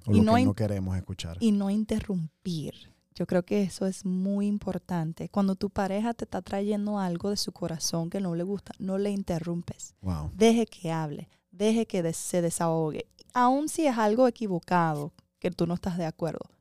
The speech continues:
Speaker 2: que lo más probable es que no va a estar de acuerdo. Pero deje, anyway, que se desahogue. Y a-, después, cuando ya terminó de hablar, ahora te toca a ti hablar. Take turns.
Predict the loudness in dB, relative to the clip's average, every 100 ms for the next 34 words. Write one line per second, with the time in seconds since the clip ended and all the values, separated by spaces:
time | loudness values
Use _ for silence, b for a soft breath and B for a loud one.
0 | -6 -2 -2 0 2 2 0 -6 -6 -6
1 | -2 0 -2 -4 -4 -6 -6 -6 -8 b
2 | b b b b 0 2 4 4 4 2
3 | 2 2 2 2 -2 -4 -6 -4 -2 -2
4 | -2 -4 -4 0 2 4 4 4 0 -6
5 | -10 _ _ _ -6 -2 0 0 -2 -4
6 | -2 2 2 2 -2 -2 0 0 2 0
7 | 2 2 2 0 0 -2 -4 -6 -4 0
8 | 2 4 2 -2 _ _ -8 -4 -4 -2
9 | -4 -2 -2 -2 -2 -2 -6 -8 _ -10
10 | -10 -10 -4 0 2 0 -2 -4